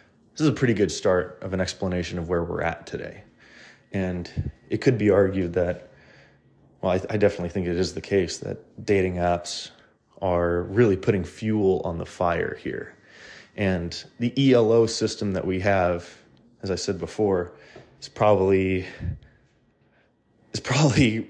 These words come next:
<laughs> causing a lot of this. Because, and, and because, 'cause, you know, the E L O score, it's based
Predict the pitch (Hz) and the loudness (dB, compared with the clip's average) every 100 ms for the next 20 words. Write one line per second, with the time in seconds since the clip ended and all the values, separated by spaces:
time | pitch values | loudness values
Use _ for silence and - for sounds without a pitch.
0 | - 131 - 110 113 101 92 95 95 87 | -12 -10 0 2 4 2 0 0 0 0
1 | 85 - - - _ - _ _ _ _ | -6 -8 -14 -18 _ -20 _ _ _ _
2 | _ - - - _ _ _ _ _ - | _ -20 -20 -20 _ _ _ _ _ -2
3 | 117 117 110 98 - - - - - - | 2 4 4 2 -2 -6 -8 -18 -20 -20
4 | - 120 131 135 123 123 135 - 120 123 | -8 -2 0 0 -2 0 0 0 -2 0
5 | 110 98 117 127 139 110 113 147 143 - | -2 -2 -6 0 4 4 2 0 -2 -6
6 | 92 98 - _ _ _ _ _ _ _ | -6 -6 -10 _ _ _ _ _ _ _
7 | _ _ _ _ _ _ _ 117 - 95 | _ _ _ _ _ _ _ -10 -6 0
8 | 117 113 - | 0 0 -4